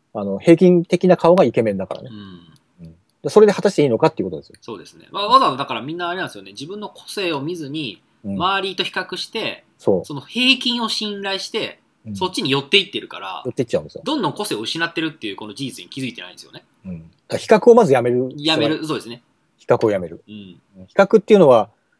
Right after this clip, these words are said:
Speaker 1: あの、自分が、結局そのなんか自分がよりできる時はすごいこ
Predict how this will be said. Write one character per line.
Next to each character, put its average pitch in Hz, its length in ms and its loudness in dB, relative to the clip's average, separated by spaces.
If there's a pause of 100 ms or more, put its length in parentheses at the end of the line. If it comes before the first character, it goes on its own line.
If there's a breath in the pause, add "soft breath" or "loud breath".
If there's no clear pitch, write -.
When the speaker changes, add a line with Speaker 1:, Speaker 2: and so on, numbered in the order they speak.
(120)
Speaker 1:
あ 104 120 2
の、 98 440 -4 (300)
自 156 200 4
分 208 200 8
が、 196 260 6 (320)
結 208 160 6
局 202 100 6
そ 190 100 6
の 147 80 10
な 143 60 8
ん - 40 2
か 98 80 0
自 139 180 4
分 208 100 6
が 208 60 6
よ 196 100 10
り 165 100 6
で 131 120 4
き 202 100 2
る 147 120 4
時 131 180 2
は 113 260 6
す - 140 -4
ご 123 80 6
い - 40 0
こ 101 280 4